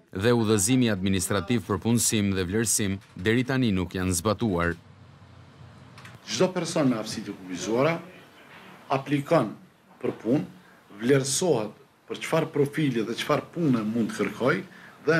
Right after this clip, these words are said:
Speaker 2: merr një status, një dokument se ai person me, është me,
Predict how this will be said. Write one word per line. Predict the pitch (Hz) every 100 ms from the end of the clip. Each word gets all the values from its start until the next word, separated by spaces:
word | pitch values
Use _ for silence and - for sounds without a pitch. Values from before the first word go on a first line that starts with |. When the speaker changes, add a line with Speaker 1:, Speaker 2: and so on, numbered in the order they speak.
| 151
Speaker 2:
merr | 160 139
një | 135
status, | 131 - 135 - 143 151 -
një | 135 123
dokument | 117 120 143 165
se | -
ai | 139 139
person | 110 - 160 160 - - - - - - -
me, | 127 117
është | 156 135 139
me, | 127